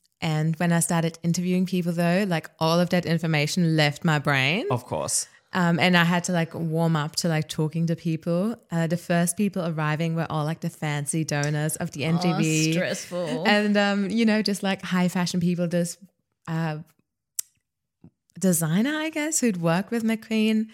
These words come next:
Speaker 1: And, you know, when there's people who kind of expect you to know who they are.
Speaker 2: Yeah.
Speaker 3: Mm.
Speaker 1: And I'm like, "I know n-, nothing," <laughs> you know.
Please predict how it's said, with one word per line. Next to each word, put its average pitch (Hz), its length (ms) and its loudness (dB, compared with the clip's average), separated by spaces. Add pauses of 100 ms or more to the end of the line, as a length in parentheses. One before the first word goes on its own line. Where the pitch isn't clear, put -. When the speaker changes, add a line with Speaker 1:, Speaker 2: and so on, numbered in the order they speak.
(420)
Speaker 1:
And, 185 460 2
you 214 80 6
know, 233 140 6
when 285 140 2
there's 247 180 4
people 208 320 0
who 202 100 0
kind 185 240 0
of 185 260 -4
expect - 440 -2
you 214 80 0
to 196 120 0
know 160 280 2
who 165 400 0
they 160 180 0
are. 160 320 -6
Speaker 2:
Yeah. 202 340 0
Speaker 3:
Mm. 180 260 0
Speaker 1:
And 196 100 0
I'm 190 60 2
like, 185 160 0
"I 175 120 0
know 311 140 0
n-, 214 320 2
nothing," 180 340 2 (220)
<laughs> - 180 -8
you 202 80 4
know. 202 400 2